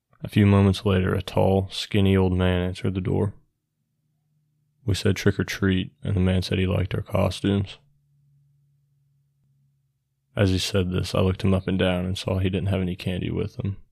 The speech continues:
Brent asked him why, and he said his wife had it in the kitchen and that we could have some if we came inside.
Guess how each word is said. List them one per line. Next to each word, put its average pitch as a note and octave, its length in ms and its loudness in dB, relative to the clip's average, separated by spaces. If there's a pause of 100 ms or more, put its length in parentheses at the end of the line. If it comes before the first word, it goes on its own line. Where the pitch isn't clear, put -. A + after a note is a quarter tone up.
(960)
Brent G2 220 0
asked F#2 360 -4
him F#2+ 120 -2
why, F#2+ 480 -2
and A#2 80 -4
he G#2 60 -2
said G#2+ 160 -6
his F#2 180 -2
wife F#2+ 240 0
had G2 140 2
it F#2+ 100 -2
in - 60 -4
the - 80 -6
kitchen - 580 -6
and G#2 100 -4
that F2+ 80 -2
we F#2+ 120 -4
could F#2+ 140 -6
have F#2+ 200 0
some F#2+ 220 -4
if F#2+ 120 -4
we G2+ 120 -2
came - 200 -4
inside. G2+ 520 -2